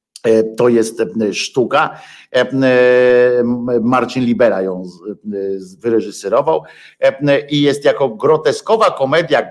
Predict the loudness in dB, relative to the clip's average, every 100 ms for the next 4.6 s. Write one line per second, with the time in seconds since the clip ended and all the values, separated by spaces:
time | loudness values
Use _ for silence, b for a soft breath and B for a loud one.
0 | -2 2 4 4 2 2 2 0 B B
1 | -2 -2 0 0 0 -4 -2 -2 -4 -2
2 | 0 0 -2 -4 -4 0 0 2 0 0
3 | -2 -6 -12 -2 0 0 -2 -6 -8 -14
4 | -4 -2 -2 -2 -4